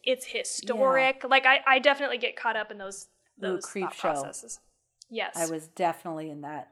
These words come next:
Speaker 2: spiral with Creep Show. Like,
Speaker 1: Me too.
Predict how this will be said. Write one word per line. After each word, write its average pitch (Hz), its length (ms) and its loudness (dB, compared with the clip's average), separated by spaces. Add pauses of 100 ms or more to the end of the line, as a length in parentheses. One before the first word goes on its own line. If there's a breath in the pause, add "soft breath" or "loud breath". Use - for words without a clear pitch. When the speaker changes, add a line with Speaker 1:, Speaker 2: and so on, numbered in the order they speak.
(460)
Speaker 2:
spiral 151 460 -4
with - 160 -18
Creep - 320 -16
Show. - 400 -14 (200)
Like, - 320 -20
Speaker 1:
Me 247 140 -8
too. 220 240 -6